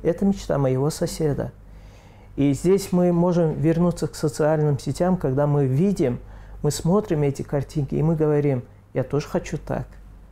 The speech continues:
А чтоб к этому прийти, человек шёл к своей мечте. Вот по-, э, не все могут быть там хоккеистами или стоматологами, или ещё кем-то.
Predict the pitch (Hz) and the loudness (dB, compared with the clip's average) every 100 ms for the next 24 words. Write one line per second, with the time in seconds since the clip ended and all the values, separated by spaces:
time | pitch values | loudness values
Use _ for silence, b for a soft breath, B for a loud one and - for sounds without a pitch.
0 | b b b b - 135 127 131 139 131 | b b b b -8 -4 0 0 0 0
1 | 131 131 - - - - - 165 - - | -2 -4 -8 -14 -16 -6 -2 -2 -6 -4
2 | 208 214 214 160 147 143 139 - 127 120 | -2 0 2 0 0 -2 -4 -2 -2 -2
3 | - - - - 151 143 143 165 - - | -8 -20 -14 -2 2 4 2 0 -2 -2
4 | 175 160 - - 147 156 170 147 120 - | -2 -2 -6 -4 0 4 4 2 0 -4
5 | - 127 123 - B B B 156 - 165 | -6 -4 -4 -8 B B B -6 -2 -2
6 | 160 156 151 151 B B B - - 170 | 0 2 2 -2 B B B -20 0 0
7 | 202 - 220 185 170 143 - 165 156 139 | 2 2 4 4 2 0 0 0 0 -2
8 | 123 - 143 156 139 - - 131 131 151 | -2 -4 -2 0 0 0 -2 0 2 2
9 | 160 156 151 151 147 143 143 147 - 151 | 4 4 4 4 4 2 0 -2 -2 -2
10 | 147 139 135 131 123 131 139 156 156 - | -2 0 0 2 0 2 2 2 2 0
11 | 156 139 139 123 - 123 | 0 0 -2 -2 -4 -8